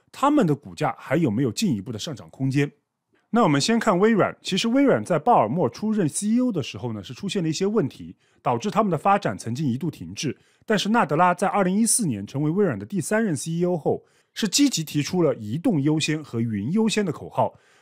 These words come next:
那在他的领导下，最直观的就是微软的市值从他接手时的大约三千亿美元，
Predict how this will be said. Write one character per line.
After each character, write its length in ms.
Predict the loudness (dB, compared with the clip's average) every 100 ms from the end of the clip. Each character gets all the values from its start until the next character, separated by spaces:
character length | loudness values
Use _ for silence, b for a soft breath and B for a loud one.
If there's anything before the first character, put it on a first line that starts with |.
| b
那 120 | -2
在 160 | 2 2
他 120 | 4
的 80 | 2
领 200 | 2 2
导 160 | 2
下， 280 | 2 2 0 -2
最 160 | -2
直 220 | -2 -2 0
观 280 | 4 4
的 140 | 4 0
就 160 | -2
是 140 | -2 0
微 160 | 0
软 180 | 2 2
的 60 | 0
市 160 | -6
值 200 | -6 -12
从 160 | -10 -10
他 120 | -8
接 200 | -2 0
手 180 | 0 -4
时 140 | -6
的 100 | -6
大 140 | 0 0
约 120 | 0
三 260 | 0 2 2
千 200 | 2 2
亿 100 | 0
美 100 | -2
元， 240 | -8 -12